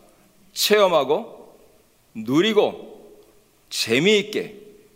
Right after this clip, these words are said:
신나게 살면 됩니다. 오늘 성경은 에스겔에게 주어진 네 번째 환상인데요.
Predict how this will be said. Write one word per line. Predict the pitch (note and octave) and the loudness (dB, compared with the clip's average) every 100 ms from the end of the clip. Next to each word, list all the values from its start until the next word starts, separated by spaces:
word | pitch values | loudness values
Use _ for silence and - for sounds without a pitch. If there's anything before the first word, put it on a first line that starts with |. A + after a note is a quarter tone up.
| - | -12
신나게 | - - - A#3+ A3 G#3 G3 F3+ - - | -6 -2 0 0 4 4 4 0 -4 -10
살면 | - C3+ B2 A#2 A2 | -8 -6 -6 -6 -8
됩니다. | G#2+ E2 C#2+ - - _ _ _ _ _ _ _ _ _ _ _ _ _ _ _ _ _ _ _ | -10 -14 -16 -18 -20 _ _ _ _ _ _ _ _ _ _ _ _ _ _ _ _ _ _ _
오늘 | - A2 A2+ | -6 -4 -2
성경은 | G#2+ G2 G#2+ G#2+ F#2 C#3+ G#3+ - _ _ _ _ _ _ | -4 -4 -2 -4 -4 -10 -12 -20 _ _ _ _ _ _
에스겔에게 | G#2+ A#2 C3 A#2+ A2+ A2 G#2 | -6 -4 -2 -2 -4 -4 -6
주어진 | - G2+ G2 A#2+ | -6 -8 -6 -8
네 | G#2 A2+ | -6 -4
번째 | A#2 G#2+ - E2+ D2+ - | -4 -6 -6 -8 -8 -14
환상인데요. | - A2 F2+ E2 C#2+ D2 C3+ | -10 -10 -10 -12 -12 -12 -12